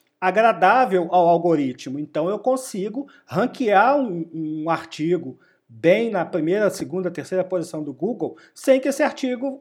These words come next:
vá te ser útil. Então, esse que é o, o grande problema. A gente não pode confiar nem no Google mais e nem nos livros, né? Então, a gente volta lá no início dos tempos, no qual a gente confiava nas pessoas.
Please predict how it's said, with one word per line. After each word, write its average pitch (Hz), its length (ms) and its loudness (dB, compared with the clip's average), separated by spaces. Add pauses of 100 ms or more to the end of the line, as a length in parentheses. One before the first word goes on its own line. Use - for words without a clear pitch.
vá 214 140 2
te 220 140 -10
ser 277 200 -4
útil. 226 400 -8
Então, 190 380 -6
esse 262 320 -6
que - 80 -6
é 247 40 0
o, 254 340 -4
o 226 40 -10
grande 226 300 -2
problema. 220 420 -2
A 165 40 0
gente 190 240 -8
não 208 80 -14
pode 214 200 -2
confiar 220 380 -6
nem 226 240 -4
no 277 140 -2
Google 175 360 0
mais 190 440 -4 (260)
e 294 100 -2
nem 254 220 0
nos 262 180 -2
livros, 233 560 -4
né? 196 300 -4
Então, 185 220 -4
a 196 40 -2
gente 202 220 -8
volta 196 720 0 (300)
lá 208 420 2
no 269 140 -4
início 202 500 -6
dos 165 260 -6
tempos, 196 540 -4
no 269 100 -4
qual 220 640 -2
a 233 120 -2
gente 196 300 -8
confiava 202 720 -2
nas 185 280 -4
pessoas. 180 800 -6